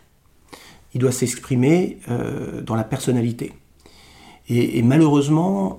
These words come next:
dans l'expérience client, comme on n'a pas suffisamment fait, de mon point de vue, confiance aux personnes, on a voulu gommer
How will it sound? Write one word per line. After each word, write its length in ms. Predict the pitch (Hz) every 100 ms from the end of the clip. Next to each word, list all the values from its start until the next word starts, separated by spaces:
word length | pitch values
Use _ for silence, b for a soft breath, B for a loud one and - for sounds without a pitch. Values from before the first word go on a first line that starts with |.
| 117 127
dans 200 | 123 135
l'expérience 480 | 135 139 127 127
client, 580 | - 123 127 170 180 - - - -
comme 160 | 170
on 60 | 175
n'a 100 | 143
pas 160 | 147
suffisamment 460 | 131 135 135 135 127
fait, 320 | 127 117 - _ -
de 100 | 117
mon 140 | 113
point 140 | 113 120
de 80 | 113
vue, 160 | 127
confiance 560 | 127 120 - 131 127 127
aux 40 |
personnes, 380 | - 117 - 170
on 140 | 147
a 80 | 127
voulu 240 | 120 143 147
gommer 420 | 131 127 131